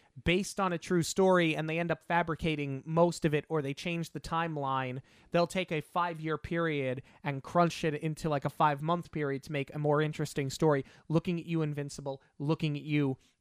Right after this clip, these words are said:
Remember the Titans. But some stick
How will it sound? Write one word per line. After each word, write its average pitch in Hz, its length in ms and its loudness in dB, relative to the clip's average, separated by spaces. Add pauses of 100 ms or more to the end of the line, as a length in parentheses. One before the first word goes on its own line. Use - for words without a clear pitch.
(120)
Remember 139 340 0
the 120 100 -4
Titans. - 480 -4 (920)
But 185 180 2
some 185 560 -4
stick - 340 -4